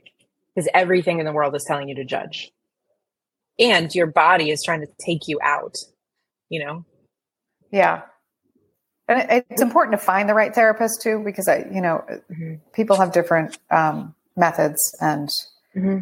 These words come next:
Speaker 2: beliefs, and
Speaker 1: Mm-hmm.
Speaker 2: it, th-, that can be a difficult journey trying to find the right person to help you with that.
Speaker 1: Yeah,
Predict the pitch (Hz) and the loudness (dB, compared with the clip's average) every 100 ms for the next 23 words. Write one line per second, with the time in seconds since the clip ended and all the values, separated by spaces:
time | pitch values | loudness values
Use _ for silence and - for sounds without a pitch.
0 | - - 170 160 165 - - - 151 147 | -6 0 2 2 -2 0 0 0 2 2
1 | 156 147 - - _ _ _ _ _ _ | 0 -6 -10 -14 _ _ _ _ _ _
2 | _ _ _ _ _ _ _ _ - 160 | _ _ _ _ _ _ _ _ -14 -8
3 | 160 185 - 175 - 170 170 170 151 156 | -6 -4 -4 -6 2 2 2 0 -2 -2
4 | 156 147 147 147 135 131 - - 160 143 | 0 -2 0 -2 -2 -6 -12 0 2 2
5 | - 139 135 131 - 139 - 139 - 151 | 0 2 2 2 2 0 -2 -8 -4 0
6 | 147 139 - - - - _ _ _ _ | 0 0 -4 -2 -2 -4 _ _ _ _
7 | _ 175 165 143 | _ 0 0 0